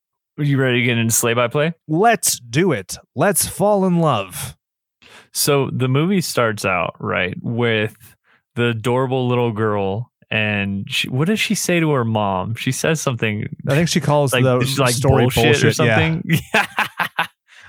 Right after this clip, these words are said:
Speaker 1: Which I think is great, right? She reminds me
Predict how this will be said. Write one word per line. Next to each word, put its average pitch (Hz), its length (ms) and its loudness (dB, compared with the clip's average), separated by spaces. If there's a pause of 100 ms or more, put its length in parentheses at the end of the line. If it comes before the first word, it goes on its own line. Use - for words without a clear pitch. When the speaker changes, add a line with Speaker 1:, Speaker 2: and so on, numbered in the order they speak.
(100)
Speaker 1:
Which 151 140 -2
I 190 100 2
think 254 180 2
is 143 100 0
great, 107 420 -2
right? 104 300 -2 (320)
She - 240 -2
reminds 131 500 0
me 147 300 2